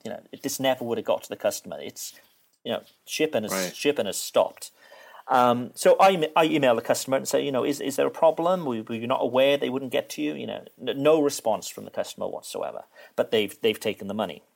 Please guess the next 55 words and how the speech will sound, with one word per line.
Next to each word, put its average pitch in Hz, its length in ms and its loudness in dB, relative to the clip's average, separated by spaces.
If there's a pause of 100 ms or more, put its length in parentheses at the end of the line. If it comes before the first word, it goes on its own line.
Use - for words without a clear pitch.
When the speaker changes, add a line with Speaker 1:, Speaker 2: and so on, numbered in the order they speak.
(760)
Speaker 1:
So 160 100 6
I 165 60 8
have, 220 160 4
I 202 160 6
haven't 226 180 0
shipped - 280 -4
the - 60 0
knives 90 280 -2
yet 101 140 0
anyway. 85 340 -8
So - 120 -12
I'm - 60 -10
like, 165 100 -8
"Well, 233 180 -4
okay, - 280 -2
it's - 260 -12
no 160 120 0
biggie. 107 340 -6
It's 131 100 -12
just, - 220 -10 (280)
just - 160 -8
a - 20 2
lost 107 260 0
sale." 87 380 2
You 117 80 -10
know, 85 100 -4
they 110 120 0
were 113 80 2
hoping 131 300 0
to 104 60 -10
get 104 140 2
it 95 60 0
in 98 100 -8
time 92 220 -6
for - 60 -18
Christmas. - 600 -8 (460)
You - 80 -10
know, 82 100 -8
they 90 100 -6
didn't 95 260 -8
realize 90 500 -2
that, - 180 -4
you 98 60 -10
know, 80 180 -10 (120)
in 107 80 -12
two 110 200 -6
days 85 360 -4
it - 100 -12
would - 160 -14
be 101 80 -8
impossible. - 500 -4 (800)
Um, 139 580 6 (280)
so - 160 4
that - 180 6
happened. 95 440 2